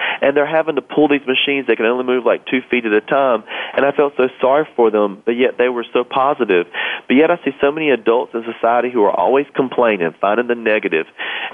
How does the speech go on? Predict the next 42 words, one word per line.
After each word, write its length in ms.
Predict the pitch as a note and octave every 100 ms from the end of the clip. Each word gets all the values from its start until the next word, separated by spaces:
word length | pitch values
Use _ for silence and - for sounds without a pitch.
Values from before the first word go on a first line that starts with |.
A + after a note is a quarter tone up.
| -
Every 340 | C#3 D#3 E3+ F3
school 400 | - B2+ B2 C3+
has 240 | C3+ A2 A2 _ _ _
problems. 480 | C#3 D3+ A#2 F2 -
Every 260 | A#2 A2+ C3
school 260 | - B2 A#2
has 180 | B2+ A2+
issues, 560 | - C#3 - G2+ F2+ F2+ - - - -
and 400 | B2 B2 A#2+ - -
every 220 | A#2 C#3
corporation, 600 | D3 C#3+ D3 D#3 C3+ C#3
you 100 | C3+
know, 140 | C3 B2+
is 60 |
not 200 | C#3+ C3+
perfect. 460 | - E3 E3 F2+ - - - -
And 160 | B2+ B2
you 80 | C#3
can 200 | D3+ D3
choose 320 | - B2+ B2+ -
to 80 |
either 580 | B2 - A2+ G#2 G#2 F#2 -
look 240 | G#2+ A2 C3
at 80 |
the 80 | G#2+
good 460 | G2+ A2 G2+ B2+ C#3+ _ _
and 100 | A2
be 100 | G#2
positive 560 | G2+ G#2+ G2+ G#2+ A#2 B2+
and 140 | A2+ G2+
say, 120 | A2
"You 120 | G#2+
know 120 | G#2+ A2+
what? 260 | C3 A#2
Here 160 | B2 B2
are 40 |
good 280 | G2 A#2 G#2+
things 280 | A#2+ A2 A2
about 280 | A2 G2 F#2
where 160 | G#2+ G#2+
I 300 | G2+ A2 B2
am." 100 | C#3